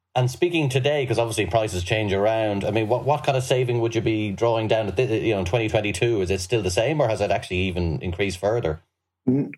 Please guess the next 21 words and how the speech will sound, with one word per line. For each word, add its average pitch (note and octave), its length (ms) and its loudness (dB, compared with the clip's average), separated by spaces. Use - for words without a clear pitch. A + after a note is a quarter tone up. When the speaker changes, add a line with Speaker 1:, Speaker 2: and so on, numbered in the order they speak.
Speaker 2:
well, D#3+ 200 4
no, F3 280 2
uh, B2 360 0
uh, A#2+ 40 0
we D3+ 160 0
fix - 340 -2
our A#2 140 2
price, B2+ 380 0
so A2 180 2
it's - 160 -4
a, G2+ 80 4
it's G2+ 200 0
a A2 40 2
monthly A#2+ 300 -2
subscription A2 600 0
based G2 320 0
on F#2 80 0
a - 40 0
percentage - 540 -4
of - 60 -16
savings. E2 580 0